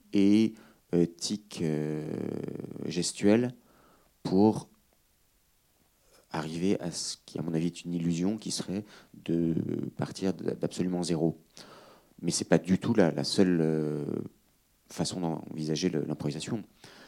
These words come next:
L'improvisation, ça n'est rien de plus pour moi que de la composition dans l'instant.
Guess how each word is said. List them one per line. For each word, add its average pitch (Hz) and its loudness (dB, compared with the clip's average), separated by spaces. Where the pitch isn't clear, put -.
L'improvisation, 101 6
ça - 0
n'est 107 2
rien 101 2
de 110 4
plus 120 0
pour 98 2
moi 120 4
que 110 4
de - 0
la 85 4
composition 98 0
dans 98 2
l'instant. 90 -2